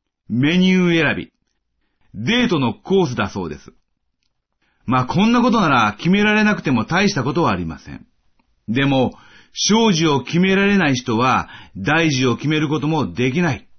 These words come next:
というのも事実です。では、なぜ選択し決定することができないのでしょうか。理由は大きく二つあります。一つは自信がない。そして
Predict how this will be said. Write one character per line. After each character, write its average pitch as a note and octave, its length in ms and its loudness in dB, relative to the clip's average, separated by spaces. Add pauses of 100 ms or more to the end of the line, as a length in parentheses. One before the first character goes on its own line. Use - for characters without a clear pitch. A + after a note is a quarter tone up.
(400)
と A#3 120 0
い B3+ 80 4
う C4 60 4
の G3+ 80 2
も G#2+ 260 -2 (380)
事 C#3 200 -4
実 B2 280 -8
で C2 100 -10
す。 - 180 -20 (1600)
で D#3 120 0
は、 E3+ 260 2 (200)
な D3+ 240 2
ぜ G#3 120 2
選 C4 260 4
択 A#3+ 220 0
し - 400 -2
決 G3 220 0
定 G3+ 160 2
す F#3+ 120 0
る F3+ 120 2
こ F#3 100 2
と E3 80 0
が G#2+ 100 0
で C#3 160 0
き D#3+ 100 -2
な D#3+ 100 2
い B2 40 2
の F#2+ 120 0
で F2 60 -8
し G2 100 -6
ょ F2 60 -6
う D2 60 -14
か。 - 220 -16 (1000)
理 C#3 200 0
由 A3 120 2
は G#3 200 4
大 G3 180 4
き - 120 -8
く A#2 100 -2
二 E3+ 300 -2
つ D#3 100 -4
あ A2+ 80 0
り D#2 80 -8
ま C2+ 120 -12
す。 - 160 -20 (1200)
一 B3 260 -2
つ G3 100 -2
は A2+ 260 0 (300)
自 C3 160 -2
信 G3+ 300 4
が G3 140 2
な F#2+ 120 0
い。 - 160 -10 (640)
そ A3 160 0
し F#3+ 60 -2
て G#3 220 0